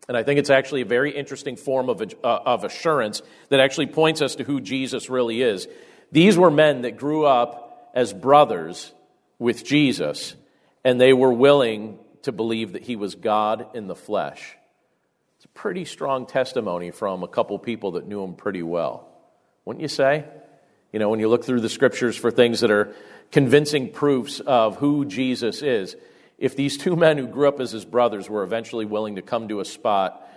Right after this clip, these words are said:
where they said, "Yeah, he indeed is God in the flesh," that's a pretty convincing proof. You have siblings. You would never,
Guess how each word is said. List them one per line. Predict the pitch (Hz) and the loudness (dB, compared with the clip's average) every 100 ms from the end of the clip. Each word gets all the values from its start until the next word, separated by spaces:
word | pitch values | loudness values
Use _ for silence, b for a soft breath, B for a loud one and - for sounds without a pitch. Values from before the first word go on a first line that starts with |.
| B - | B -6
where | 104 | -2
they | 101 | -2
said, | - 113 101 95 87 - - _ | -2 0 0 0 -6 -16 -20 _
"Yeah, | 104 123 104 - | -10 -10 -12 -14
he | 120 127 | -10 -8
indeed | 110 110 117 98 | -8 -8 -8 -8
is | 85 104 92 | -10 -14 -14
God | _ 104 98 104 107 123 | _ -2 0 -2 -4 -8
in | 104 | -12
the | 92 | -12
flesh," | - 104 87 - - _ _ _ _ _ _ _ _ | -6 -4 -4 -6 -16 _ _ _ _ _ _ _ _
that's | - - | -10 -8
a | |
pretty | - 156 131 | 0 2 4
convincing | - 117 110 104 104 - | 2 2 4 2 0 0
proof. | 123 110 - | 2 2 0
You | 127 | 2
have | 131 117 - | 4 4 2
siblings. | 120 98 92 80 76 - b - | -4 -4 -6 -10 -16 -20 b -8
You | 110 | -2
would | 110 92 | -2 0
never, | 113 113 113 110 | 2 4 4 2